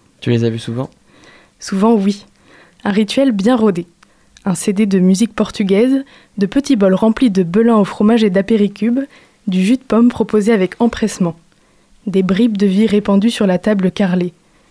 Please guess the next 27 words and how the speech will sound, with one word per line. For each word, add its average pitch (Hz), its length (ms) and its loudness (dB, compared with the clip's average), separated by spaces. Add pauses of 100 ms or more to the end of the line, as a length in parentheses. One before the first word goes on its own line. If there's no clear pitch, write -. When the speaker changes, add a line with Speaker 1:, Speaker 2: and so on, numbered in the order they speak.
(240)
Speaker 2:
Un 190 80 2
voilage 208 400 2
aux 196 40 2
fenêtres 196 680 -2
atténue 226 400 2
la 214 100 4
lumière. 180 560 0 (480)
Le 208 80 2
linge 214 240 2
sèche 233 300 -2
dans 202 200 0
un 185 80 0
coin 190 220 -4
sur - 220 -10
son 190 160 -2
tankerville. 170 640 -4 (880)
Au 202 60 0
fur 254 240 0
et 269 40 2
à 226 60 2
mesure 208 300 2
des 208 140 0
visites, 196 500 -2 (160)
Richard 202 440 -2
se - 120 -2
livre 196 320 0
davantage. 185 640 -2